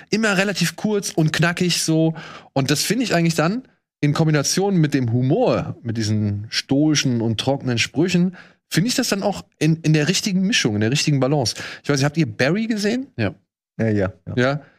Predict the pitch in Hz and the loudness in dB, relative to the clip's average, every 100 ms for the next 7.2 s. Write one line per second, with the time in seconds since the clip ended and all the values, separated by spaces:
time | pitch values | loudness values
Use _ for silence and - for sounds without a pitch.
0 | _ 113 131 127 139 120 123 - 113 113 | _ 0 0 0 -4 -2 -4 -4 -6 -2
1 | 110 147 143 170 175 - 156 - 156 175 | 0 2 2 0 -2 -4 -2 0 2 0
2 | 165 151 196 226 190 190 175 208 180 180 | 0 0 2 0 0 0 -2 -2 0 2
3 | 175 170 147 147 147 147 - 120 139 113 | 2 2 0 2 2 0 -2 -2 -2 2
4 | 156 202 185 208 151 196 175 147 131 160 | 0 2 2 0 0 2 2 2 0 2
5 | 160 156 160 156 160 160 151 147 135 147 | 2 4 4 4 2 2 0 0 0 2
6 | - 131 170 170 170 165 156 165 180 - | 2 2 2 2 2 4 2 0 0 0
7 | 151 185 | 0 0